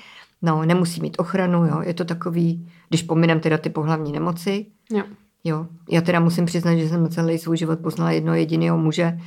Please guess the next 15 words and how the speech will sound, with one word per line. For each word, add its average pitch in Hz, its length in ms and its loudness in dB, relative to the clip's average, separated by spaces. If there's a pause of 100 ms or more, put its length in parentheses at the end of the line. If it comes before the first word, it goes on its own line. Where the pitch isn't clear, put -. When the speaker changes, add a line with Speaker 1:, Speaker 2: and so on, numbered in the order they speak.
(320)
Speaker 1:
který 175 180 2
ještě 175 220 2
nebyl 175 240 6
můj, 175 220 4
to 170 120 -2
byl 143 140 0
kamarád, 165 460 0 (360)
který 165 260 0
říkal, 165 280 0
že 160 120 -2
dostal 160 300 -4
syfilis, - 520 -6
jo. - 160 -8
Ale 151 180 -10
jinak, 156 200 -2